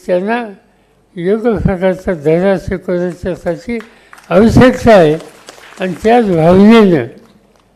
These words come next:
आपण सगळ्यांनी हा एक अत्यंत महत्त्वाचा राजकीय निकाल आज या ठिकाणी घेतला. मी जे सगळे सहकारी आले, पण त्याच्यामध्ये सुधाकरराव भालेराव,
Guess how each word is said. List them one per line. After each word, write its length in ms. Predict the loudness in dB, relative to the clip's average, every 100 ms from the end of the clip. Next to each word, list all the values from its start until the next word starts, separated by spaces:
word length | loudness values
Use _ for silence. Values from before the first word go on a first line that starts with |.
| _ -6
आपण 360 | 0 2 0
सगळ्यांनी 680 | -4 -6 -4 -2 -2 -4 -8 -12 _ _ _ _ _
हा 200 | -6 -2
एक 240 | -2 -2
अत्यंत 480 | -6 -6 -8 -10 -6
महत्त्वाचा 680 | -4 -4 -6 -6 -6 -4 -6 -4
राजकीय 400 | -4 -6 -6 -6
निकाल 460 | -4 -6 -6 -6 -8 -16 _ _ _ _ _ -8
आज 220 | -6 -4
या 120 | -4 -6 -8
ठिकाणी 400 | -10 -6 -6 -6
घेतला. 440 | -8 -10 -8 -10 -10 _ _ _ _ _ _ -8
मी 500 | -2 0 2 0 -4 -12 _ _ _ -6
जे 280 | 0 2 2
सगळे 460 | -2 -2 -2 -2 -4
सहकारी 580 | -6 -6 -4 -8 -4
आले, 440 | -2 -2 -2 -4 -4 -12 _ _ _ _ -14
पण 100 | -12
त्याच्यामध्ये 680 | -8 -8 -6 -6 -4 -8 -8
सुधाकरराव 800 | -8 -4 -4 -4 -2 0 2
भालेराव, 680 | 2 0 0 0 0 0 -2